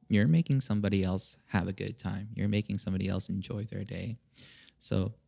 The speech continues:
despite m-, my personal struggles,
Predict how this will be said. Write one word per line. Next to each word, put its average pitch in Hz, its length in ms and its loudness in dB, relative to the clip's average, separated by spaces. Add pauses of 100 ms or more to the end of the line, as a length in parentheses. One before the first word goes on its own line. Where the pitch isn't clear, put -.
(800)
despite 143 420 2
m-, 92 180 -2 (180)
my 95 400 4 (120)
personal 95 680 2 (340)
struggles, - 760 0